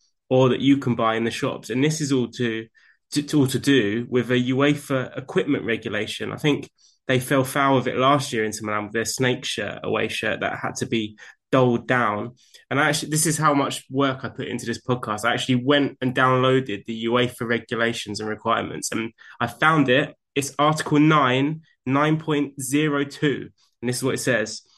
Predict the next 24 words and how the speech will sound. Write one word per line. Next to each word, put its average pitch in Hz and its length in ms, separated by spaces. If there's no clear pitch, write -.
"If 131 200
one 185 320
playing 160 320
attire 131 540
comprises 135 680
predominantly 143 720
dark 143 300
colours, 117 520
the 139 180
other 131 460
must 131 240
comprise 127 500
predominantly 135 640
of 123 140
light 160 300
colours 107 400
or 113 180
vice 127 260
versa." 127 540
So 139 160
that 165 320
is 156 140
the 151 80
requirement 135 840